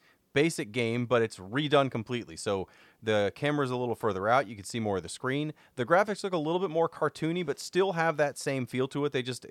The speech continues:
you can tell it's not just a straight port of the Genesis game. They, they redid all of it. Uh, and it's still available now on the three D S. Uh, I did not play it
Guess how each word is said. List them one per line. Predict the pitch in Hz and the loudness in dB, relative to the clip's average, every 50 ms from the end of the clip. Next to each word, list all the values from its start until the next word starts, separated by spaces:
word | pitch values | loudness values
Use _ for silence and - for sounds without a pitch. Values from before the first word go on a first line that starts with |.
| 85 - _ | -16 -14 _
you | 143 135 | -12 -6
can | 117 127 113 | -6 -4 0
tell | 113 131 127 123 | 4 4 4 4
it's | 113 - - | 4 2 2
not | 117 110 113 - _ | 2 2 2 0 _
just | - 113 - - 110 | -8 -10 -8 -6 -8
a | |
straight | - - - 110 110 - | -6 -2 -2 -2 -2 -2
port | - - 107 107 - | -2 0 0 0 0
of | - 90 | -2 -8
the | 87 | -6
Genesis | 87 98 101 95 90 95 90 - | -4 -4 -4 -4 -6 -10 -12 -10
game. | - 95 92 92 | -8 -8 -6 -6
They, | 95 95 98 | -6 -8 -8
they | 92 - 104 101 87 - _ _ _ - 95 | -8 -8 -10 -10 -12 -16 _ _ _ -20 -16
redid | 107 107 113 123 127 117 98 117 113 117 113 | -10 -6 -4 -4 -4 -4 -2 -2 0 0 0
all | 104 95 101 107 113 | 0 -2 -2 -2 -2
of | 117 | -4
it. | 151 175 - _ _ _ _ - - - _ | -4 -8 -10 _ _ _ _ -20 -20 -12 _
Uh, | - 120 127 135 | -2 -2 0 0
and | 143 147 | -2 -2
it's | 151 - | -4 -2
still | - 196 196 185 | -2 0 0 2
available | 170 185 180 160 160 | 2 0 2 2 2
now | 151 151 151 151 | 2 4 2 2
on | 147 | 0
the | 131 | -2
three | 120 - 135 127 120 | -4 -4 -2 -2 2
D | 117 113 | 4 4
S. | 110 123 131 - - - | 4 4 2 -2 -10 -8
Uh, | - 101 98 87 | -4 -4 -2 0
I | 104 110 | 0 0
did | 113 135 131 127 | 0 0 0 0
not | 139 127 - - | 0 0 0 -4
play | - - 127 120 123 | -2 0 0 2 2
it | 139 - - - | 0 -2 -6 -14